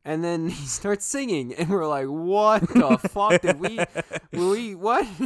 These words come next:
Speaker 1: <laughs>
Speaker 2: Completely caught off guard of, like, what it actually was, 'cause we
Speaker 1: Yeah.
Speaker 2: didn't go into it seeing, like, any
Speaker 1: Mm-hmm.
Speaker 2: trailer or anything.
Speaker 1: No.
Speaker 2: We literally just saw Johnny Depp dressed
Speaker 1: Mm-hmm.
Speaker 2: up.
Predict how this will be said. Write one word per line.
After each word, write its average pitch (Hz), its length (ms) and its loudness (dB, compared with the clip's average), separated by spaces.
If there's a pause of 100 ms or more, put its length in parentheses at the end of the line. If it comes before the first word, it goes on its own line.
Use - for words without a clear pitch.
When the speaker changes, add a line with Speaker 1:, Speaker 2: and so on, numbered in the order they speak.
(140)
Speaker 1:
<laughs> - 320 -4
Speaker 2:
Completely 202 640 2
caught 170 260 4
off 143 220 4
guard 123 240 2
of, 113 120 -2
like, 110 140 -2
what 110 220 -2
it 110 100 -2
actually 107 300 -4
was, 104 320 -4
'cause 131 160 -4
we 135 80 -2
Speaker 1:
Yeah. 175 60 -2
Speaker 2:
didn't 180 240 -2
go 127 200 -2
into 135 360 -4
it 101 120 -6
seeing, 117 320 -8
like, 107 240 -10
any 107 460 -8
Speaker 1:
Mm-hmm. 110 100 -16 (380)
Speaker 2:
trailer 127 400 -2
or 101 60 -2
anything. 92 400 -8 (120)
Speaker 1:
No. 101 360 -8
Speaker 2:
We 127 100 -2
literally 147 400 0
just 127 220 -6
saw 120 400 -2 (160)
Johnny 110 320 -6
Depp 110 420 -10
dressed 104 300 -8
Speaker 1:
Mm-hmm. 92 120 -8
Speaker 2:
up. 110 140 -10